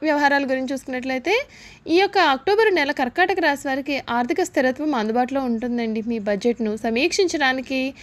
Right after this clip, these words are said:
అవసరమైన సర్దుబాట్లు చేయడానికి ఇది మంచి సమయంగా మనం చెప్పవచ్చు. ఊహించని ఖర్చులు కూడా కలగవచ్చు కాబట్టి ప్రణాళిక వేసుకోవడం మంచిది. మీ పెట్టుబడులు, పొదుపును మరింతగా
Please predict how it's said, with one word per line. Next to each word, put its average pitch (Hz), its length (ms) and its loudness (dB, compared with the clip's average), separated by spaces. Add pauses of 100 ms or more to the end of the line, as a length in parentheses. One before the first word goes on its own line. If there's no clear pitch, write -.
(260)
అవసరమైన 381 520 2
సర్దుబాట్లు 320 540 2
చేయడానికి 254 540 0
ఇది 262 120 -4
మంచి 240 260 -4
సమయంగా 220 460 -4
మనం 208 300 -4
చెప్పవచ్చు. 226 800 -2
ఊహించని 247 420 -4
ఖర్చులు 285 420 -2
కూడా 269 160 2
కలగవచ్చు 233 540 -2
కాబట్టి 220 380 -2 (440)
ప్రణాళిక 359 440 6
వేసుకోవడం 247 600 0
మంచిది. 208 420 -8
మీ 247 160 -8
పెట్టుబడులు, 208 580 -4
పొదుపును 240 440 0
మరింతగా 233 640 2